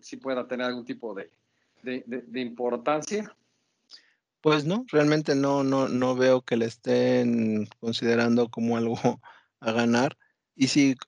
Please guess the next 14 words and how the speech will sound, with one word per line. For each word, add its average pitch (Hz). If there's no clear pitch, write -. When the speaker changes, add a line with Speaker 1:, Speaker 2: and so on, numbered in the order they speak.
Speaker 2:
eh, 120
veo 123
en 131
el 120
grupo 123
Cruz -
Azul 123
y 120
América, 143
y 131
en 113
el 117
otro 123
grupo 120